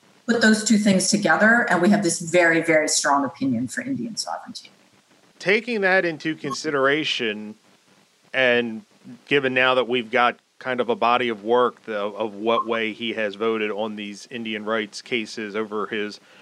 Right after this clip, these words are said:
Speaker 2: uh, couple of years on the court, do you think we could see groups now try to position themselves to get cases to the Supreme Court because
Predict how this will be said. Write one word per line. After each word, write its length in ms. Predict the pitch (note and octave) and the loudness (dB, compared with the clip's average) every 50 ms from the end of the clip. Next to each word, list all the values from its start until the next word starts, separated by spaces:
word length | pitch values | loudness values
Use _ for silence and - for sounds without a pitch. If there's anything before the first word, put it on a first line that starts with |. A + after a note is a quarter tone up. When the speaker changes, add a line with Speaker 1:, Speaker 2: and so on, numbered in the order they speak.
| - - _ - | -20 -20 _ -8
Speaker 2:
uh, 180 | G#2 G2+ G2 G2 | -6 -6 -6 -6
couple 300 | - - B2+ - A2+ G#2+ | -6 -8 -8 -8 -8 -10
of 100 | G2 G2+ | -10 -10
years 260 | A2 A2 A2+ A2 G2+ | -8 -8 -8 -6 -6
on 140 | A2 A2+ G#2+ | -6 -8 -8
the 80 | G2 | -10
court, 480 | - - - - C3+ B2 A2+ G2 F#2 - _ - - - - - - _ | -12 -10 -6 -2 0 0 0 0 -2 -6 _ -20 -20 -20 -20 -20 -14 _
do 100 | - D#3+ | -4 -2
you 220 | D#3+ D#3+ F#3 G#3 | -2 0 -2 -2
think 480 | F#3+ - - F#3+ G3 G3 G3 G3 G3 - - - - | -4 -2 -2 0 0 0 0 -2 -6 -10 -20 -18 -10
we 180 | C3+ C#3 F3 F3+ | -6 -4 -4 -4
could 300 | - - - E3+ D#3 - | -4 -6 -6 -6 -6 -6
see 720 | - - - - F3 F3+ F3 F3 E3+ E3+ E3+ E3 D#3 C#3+ _ _ _ _ _ _ _ _ _ _ - | -6 -6 -6 -4 -2 -2 -2 -2 -2 -2 -4 -6 -8 -12 _ _ _ _ _ _ _ _ _ _ -10
groups 480 | - C3 C#3+ D#3+ E3 D#3+ D3+ - - D#3 | -4 0 2 2 2 2 0 -4 -6 -4
now 240 | D#3+ D#3+ E3 E3+ | -2 0 0 0
try 280 | E3 - - C#3+ C#3 C#3+ | -2 0 0 2 2 2
to 140 | C3+ - C#3 | 0 -4 -8
position 680 | - - B2+ A#2+ G#2 G#2 C#3+ C#3+ C#3 - - D#3+ D3+ | -6 -6 -6 -6 -2 0 0 0 0 0 -2 -4 -4
themselves 520 | D3+ D3 C#3+ C3+ - - D#3 D#3 D#3 D3+ - | -4 -6 -6 -4 0 2 2 2 2 0 -4
to 120 | - C3 | -8 -10
get 360 | A#2+ - - C3+ B2+ C#3 C3+ | -12 -6 -2 0 0 0 0
cases 680 | - - D3 C#3+ D3 D3+ - - E3+ E3+ E3+ D3+ - - _ _ | -4 -4 -4 -4 -4 -4 -6 -8 -8 -8 -8 -8 -12 -20 _ _
to 140 | - D3 D3 | -8 -6 -6
the 120 | C#3+ D3+ C#3+ | -6 -6 -6
Supreme 540 | - - D3 C#3 - D#3 D#3+ D#3+ D#3+ D#3+ | -6 -8 -8 -8 -8 -8 -8 -6 -8 -10
Court 460 | D3 - - - D#3 D#3+ E3 F3+ F3 - _ | -12 -10 -6 0 2 2 2 2 0 -2 _
because 720 | - C3 B2 - - C3+ C3 B2 B2 A#2+ A#2 A#2 A#2 A2+ | -8 -8 -8 -4 0 2 4 4 4 4 4 2 0 -4